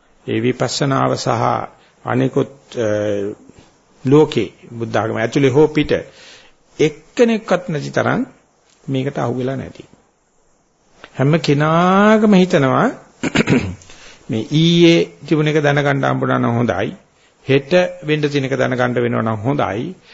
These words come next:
මෙතන නැතුව වෙන කෙනෙක් ගාව තියෙන එක දැනගන්න වෙනවා නම් හොඳයි. ඒක තමයි ප්‍රවෘත්ති අහනවයි කියලා කියන්නේ.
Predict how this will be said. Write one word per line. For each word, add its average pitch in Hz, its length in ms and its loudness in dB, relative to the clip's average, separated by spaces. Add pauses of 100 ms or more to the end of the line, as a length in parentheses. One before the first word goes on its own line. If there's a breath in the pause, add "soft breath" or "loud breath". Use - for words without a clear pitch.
(100)
මෙතන 147 380 0
නැතුව 147 280 0
වෙන 147 200 2
කෙනෙක් 170 320 0
ගාව 156 260 2
තියෙන 139 180 -4
එක 135 140 -6
දැනගන්න 123 420 -2
වෙනවා 120 240 -2
නම් 117 140 -4
හොඳයි. 120 400 -2
ඒක 131 260 -4
තමයි 143 260 -2
ප්‍රවෘත්ති 156 460 0
අහනවයි 156 320 0
කියලා 156 160 -2
කියන්නේ. 160 240 -4